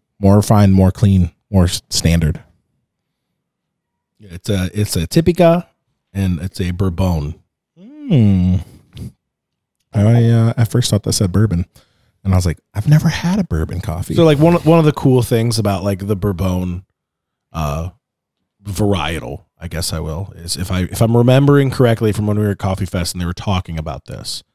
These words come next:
Speaker 2: I don't know if that was one of the ones you were at or not.
Speaker 1: Uh, no, I think you, uh,
Speaker 2: It might have
Speaker 1: went
Speaker 2: been the f-,
Speaker 1: alone
Speaker 2: it might have been
Speaker 1: solo.
Speaker 2: the, uh, that morning that I was there first.
Speaker 1: Yeah.
Speaker 2: Um,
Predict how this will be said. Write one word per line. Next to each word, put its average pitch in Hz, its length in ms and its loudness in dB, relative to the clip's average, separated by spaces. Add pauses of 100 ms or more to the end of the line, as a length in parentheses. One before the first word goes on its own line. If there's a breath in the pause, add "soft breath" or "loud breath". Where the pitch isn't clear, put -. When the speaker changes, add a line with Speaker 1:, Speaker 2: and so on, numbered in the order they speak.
(120)
Speaker 2:
I 107 80 -2
don't 127 100 2
know 131 100 4
if 127 100 -2
that 110 140 -2
was 117 140 -4
one 113 100 -2
of 110 40 0
the 107 60 0
ones 104 180 -2
you 90 100 -4
were 90 100 -4
at 80 140 -6
or 80 80 -12
not. - 320 -20
Speaker 1:
Uh, 110 480 6
no, 120 220 6
I 101 60 6
think 113 300 2
you, 101 380 6
uh, 90 180 4
Speaker 2:
It - 80 2
might - 140 4
have 123 80 0
Speaker 1:
went - 0 -
Speaker 2:
been 98 120 4
the 90 60 4
f-, - 20 6
Speaker 1:
alone 85 120 4
Speaker 2:
it 85 60 4
might 87 80 0
have - 60 -10
been 113 80 -2 (340)
Speaker 1:
solo. 80 60 4
Speaker 2:
the, 80 220 0
uh, 87 320 -6 (200)
that 95 140 -8
morning 92 420 -4
that 85 80 -4
I 82 60 -6
was 80 140 -8
there 80 100 -10
first. - 520 -20
Speaker 1:
Yeah. 80 240 -4 (180)
Speaker 2:
Um, 87 440 -10